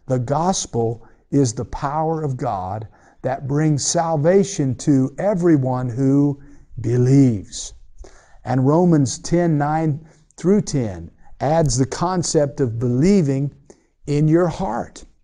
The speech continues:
which means to believe from the depth of your being. That passage says, "If you confess with your mouth Jesus is Lord, and believe" what? "In your heart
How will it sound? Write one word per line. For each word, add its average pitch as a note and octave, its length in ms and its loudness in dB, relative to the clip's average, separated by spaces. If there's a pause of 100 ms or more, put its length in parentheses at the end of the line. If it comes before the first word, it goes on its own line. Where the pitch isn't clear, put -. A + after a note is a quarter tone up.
(520)
which D3 260 0
means D#3+ 360 2
to - 140 -2
believe D3+ 560 2
from C#3+ 240 0
the C3 80 0
depth D#3+ 640 -4 (320)
of C3 180 -2
your D3 160 4
being. D#3 500 0 (680)
That C3+ 220 -2
passage D3 460 -2
says, C3 380 0
"If D3 220 2
you D3 80 4
confess D3 640 -2
with E3 180 0
your E3+ 100 2
mouth A2 440 -8 (320)
Jesus C3+ 580 -2
is C#3 220 -6
Lord, F2+ 380 -10 (520)
and C#3 220 2
believe" C3+ 640 2
what? F#3 360 -2 (520)
"In F3 260 4
your F3 340 6
heart C#3 600 -8